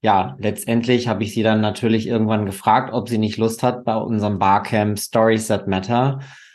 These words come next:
wo es um Geschichten geht, die Mut machen und bewegen. Das haben wir ja gebraucht in der Corona-Zeit.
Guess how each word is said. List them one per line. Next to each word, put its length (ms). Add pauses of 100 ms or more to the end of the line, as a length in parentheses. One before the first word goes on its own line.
(260)
wo 140
es 100
um 180
Geschichten 460
geht, 240
die 80
Mut 260
machen 360
und 180
bewegen. 640
Das 180
haben 120
wir 80
ja 60
gebraucht 420
in 80
der 80
Corona-Zeit. 880